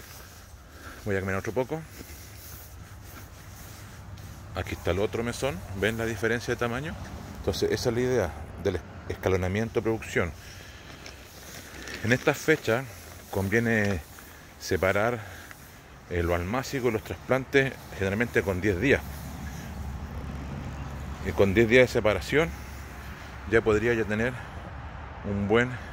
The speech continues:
escalonamiento y no sale todo de golpe.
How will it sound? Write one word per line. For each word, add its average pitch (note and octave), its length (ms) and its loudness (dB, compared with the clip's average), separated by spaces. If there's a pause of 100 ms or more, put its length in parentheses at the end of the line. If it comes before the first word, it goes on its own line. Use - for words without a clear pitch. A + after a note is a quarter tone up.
(760)
escalonamiento G#2+ 960 0
y G2 100 4
no G2 140 2
sale G#2 260 0
todo F#2+ 260 4
de G#2+ 80 4
golpe. F2 360 -4